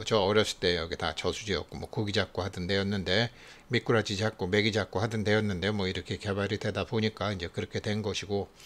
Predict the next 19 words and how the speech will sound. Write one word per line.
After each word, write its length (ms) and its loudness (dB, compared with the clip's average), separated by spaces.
뽕나무 340 6
밭이었잖아요. 720 0
다 140 -4
논이었고. 560 -4
저 140 0
학교 180 2
다닐 240 4
때만 240 4
해도 140 4
동생 360 2
시끄러워서 480 6
여기 140 2
못 120 0
살겠다 440 4
그러면서 340 -4
시내 260 4
가서 280 2
하숙하고 460 -2
그랬는데 560 -8